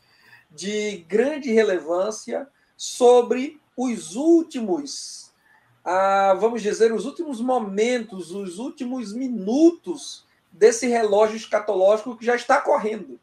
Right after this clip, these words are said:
Já está correndo. A gente, às vezes, costuma pensar que escatologia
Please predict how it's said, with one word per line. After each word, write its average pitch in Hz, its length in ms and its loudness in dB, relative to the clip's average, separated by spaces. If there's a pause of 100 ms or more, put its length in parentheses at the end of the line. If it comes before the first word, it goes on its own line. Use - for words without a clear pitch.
(360)
Já 190 120 0
está 151 200 -2
correndo. 180 600 -4
A 160 140 -4
gente, 196 260 -6
às 185 120 -4
vezes, 208 180 -2
costuma 208 320 -10
pensar 196 520 -4 (300)
que 196 80 -14
escatologia 196 1120 2